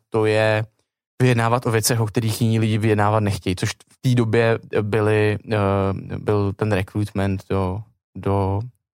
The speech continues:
do toho biznesu, který, eh, spousta těch jako lidí moc dělat neumělo, a já jsem měl štěstí, že jeden z mých tehdejších ředitelů byl celkem jako osvícený člověk, který mě, přestože mi bylo devatenáct,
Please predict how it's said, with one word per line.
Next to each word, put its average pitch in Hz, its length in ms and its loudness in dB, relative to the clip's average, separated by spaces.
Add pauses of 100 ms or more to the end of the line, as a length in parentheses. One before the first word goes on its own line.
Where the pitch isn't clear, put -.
do - 300 -6
toho 104 160 0
biznesu, 98 440 -2
který, 95 340 0 (140)
eh, 98 260 -2
spousta 95 400 -2
těch 101 180 -6
jako 98 180 -4
lidí 98 380 -2
moc 101 220 -2
dělat 104 200 0
neumělo, 107 500 0
a - 20 0
já 107 80 -2
jsem 110 140 -4
měl 110 120 0
štěstí, 104 460 -6
že 107 200 0 (640)
jeden 101 200 2
z 101 60 -2
mých 104 160 0
tehdejších 104 480 0
ředitelů 98 400 0
byl 101 140 2
celkem 101 280 0
jako 101 200 0
osvícený 101 500 0
člověk, 98 340 0 (100)
který 98 300 0
mě, 98 200 2
přestože 104 600 -2
mi 95 200 0
bylo 98 220 0
devatenáct, 95 680 -2